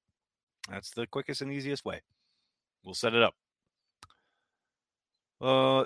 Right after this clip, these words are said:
Jay Western, what's going on, man? Was sickening how many times we saw Preston Smith covering receivers on the boundary under Pettine, L O L. Okay, I think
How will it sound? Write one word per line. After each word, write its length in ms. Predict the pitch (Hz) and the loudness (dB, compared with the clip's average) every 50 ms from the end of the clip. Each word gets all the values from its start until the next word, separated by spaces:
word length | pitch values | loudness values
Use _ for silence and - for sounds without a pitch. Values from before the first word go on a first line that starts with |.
| - _ - | 0 _ 2
Jay 180 | - 196 214 | 6 6 8
Western, 320 | 220 233 247 - - 190 185 | 10 8 8 8 6 2 2
what's 140 | 190 - | 2 2
going 180 | - 214 208 208 | 4 4 6 6
on, 140 | 196 165 147 | 6 6 8
man? 160 | 147 143 143 | 6 6 4
Was 120 | 156 165 | 4 2
sickening 480 | - - - - 262 - 233 208 202 180 | 2 4 4 4 2 2 4 2 4 4
how 140 | 160 170 175 | 6 6 6
many 140 | 175 170 165 | 6 4 2
times 320 | - 180 175 170 165 139 | 4 4 4 4 4 0
we 100 | 156 160 | -2 -2
saw 340 | - - - 170 156 151 151 | 0 2 6 8 10 10 8
Preston 440 | - - - 175 170 - - 165 143 | 8 4 2 2 2 2 0 -6 -4
Smith 360 | - - 160 156 147 - - | -2 0 2 2 2 0 0
covering 320 | - 151 147 139 143 135 | 0 0 2 2 0 -2
receivers 540 | 131 120 - - - 170 151 135 135 123 113 | 0 0 0 0 0 0 0 0 0 0 2
on 140 | 120 127 127 | 2 0 0
the 80 | 123 | 2
boundary 440 | 110 95 127 123 127 127 113 113 113 | 6 6 8 8 8 6 4 2 2
under 220 | 98 104 104 95 90 | 0 0 0 -2 -2
Pettine, 400 | - - 117 107 80 80 80 85 | -2 -2 -2 -2 -2 -4 -12 -10
L 160 | 85 82 80 | -8 -8 -6
O 100 | 78 78 | -4 -4
L. 220 | 76 71 71 - _ _ - - - - - | -4 -4 -6 -12 _ _ -20 -20 -6 4 10
Okay, 460 | 170 180 160 139 - - 87 78 78 87 | 12 12 12 10 6 -2 -6 -4 2 4
I 120 | 113 170 | 4 6
think 260 | - - 285 240 - | 6 6 2 2 2